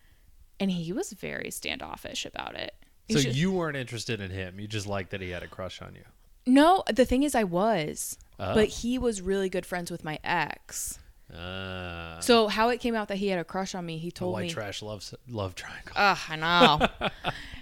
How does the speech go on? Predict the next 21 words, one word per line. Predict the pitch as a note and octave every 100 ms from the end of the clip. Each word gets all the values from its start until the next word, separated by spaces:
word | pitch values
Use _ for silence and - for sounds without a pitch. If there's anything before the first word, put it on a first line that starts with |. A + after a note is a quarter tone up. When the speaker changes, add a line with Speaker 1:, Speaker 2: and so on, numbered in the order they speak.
| -
Speaker 1:
What | A3+ A3+ -
happened | G#3+ A3+ C#4+ - A3 G3+
was, | F3+ F3 E3+ E3+ - - -
um, | F#3+ F3+ E3+ D#3+ - F#3 - - - - G3
I | G#3
was, | G#3+
like, | G3 F#3
upset | E3+ - F#3 E3+ -
about | E3 D#3+ D#3
the | -
ex-boyfriend | D3+ - - D3 D3+ D#3+ D#3 D#3+
one | D3+
night, | D3+ D3 D3 -
and | D3+
I |
was | D3 -
hanging | D3+ D3
out | D3 C#3
with | -
the | D3
guys. | D3 C#3 C#3+ - E3 -